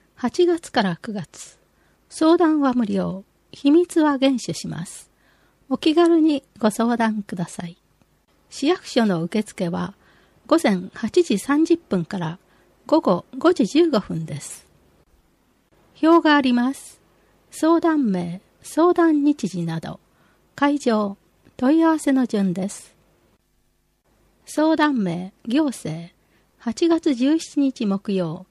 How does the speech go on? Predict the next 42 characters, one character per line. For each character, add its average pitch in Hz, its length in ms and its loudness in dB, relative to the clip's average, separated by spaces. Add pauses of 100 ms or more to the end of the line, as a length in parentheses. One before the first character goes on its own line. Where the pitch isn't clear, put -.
(400)
九 339 120 0
月 269 300 -2
二 302 180 4
十 240 220 0
一 262 240 -4
日 302 280 0
木 214 280 -4
曜、 170 320 -4 (540)
午 311 160 0
後 202 140 2
一 302 220 -2
時 311 140 0
か 170 180 -6
ら 156 140 -6
四 196 180 -4
時。 - 160 -12 (1080)
法 302 260 0
律、 240 480 -4 (200)
八 330 340 -2
月 320 260 -2
二 - 280 -10
日 269 140 -2
水 214 360 -4
曜、 170 280 -6 (460)
九 302 240 -2
日 320 260 0
水 254 360 -2
曜、 196 340 -4 (360)
二 311 140 2
十 240 220 2
三 262 320 -2
日 302 240 -2
水 247 360 -2
曜、 196 320 -2 (520)
午 320 140 0
後 185 260 -2
一 330 220 -2
時 285 160 -2
か 175 160 -6
ら 160 140 -6
四 196 180 -2
時。 - 220 -18